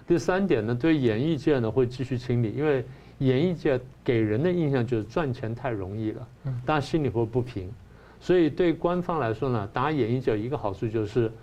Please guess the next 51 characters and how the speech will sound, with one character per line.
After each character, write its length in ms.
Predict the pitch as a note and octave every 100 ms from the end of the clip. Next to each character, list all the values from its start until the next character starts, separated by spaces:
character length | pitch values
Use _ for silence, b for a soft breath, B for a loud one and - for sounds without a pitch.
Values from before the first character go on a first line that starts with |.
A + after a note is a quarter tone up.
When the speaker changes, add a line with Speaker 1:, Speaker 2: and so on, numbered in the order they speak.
| B B
Speaker 1:
啊， 220 | C3 A#2+
大 200 | A#2+ D3
家 80 | D3+
觉 80 | B2
得 80 | A#2+
说 320 | B2 B2 C3 C3
这 140 | A#2+ A2+
个 220 | A2 G#2
我 460 | G#2+ G#2+ G#2+ G#2+ A#2 B B B B -
均 140 | - C#3+
产-， 180 | D3 -
均 160 | D3
贫 180 | B2 A2+
富。 200 | A2+ B2 - - B B B -
第 120 | F3
二 140 | F3 C3
就 160 | C3+
是 160 | C3 C3
呢， 180 | G#2+ - B B
我 220 | A#2+ A2+
国 300 | A2+ A#2 C3
家 200 | C#3+ E3
可 140 | D#3+ C3+
以 40 |
在 140 | C3
均 300 | B2 E3+ F#3+
贫 240 | G3 B2+ B2+
富 200 | C3 C3+
的 120 | A#2+
口 220 | B2 A2+
号 120 | G#2+ B2
下 140 | B2+
面， 140 | G#2+
我 80 | G#2
把 160 | A#2 G#2
钱 320 | - G#2+ A#2
拿 200 | G#2+ A#2+
到 180 | E3+ C#3+
手 180 | - G2
上， 160 | G#2+
然 100 | G2+
后 60 | A2+
我 100 | A2
有 80 | G#2
更 180 | A#2+
多 120 | G#2+ G#2+
钱 180 | G2+ F#2+
可 80 | G2+
以 20 |
运 180 | G2 F#2+
用。 160 | G2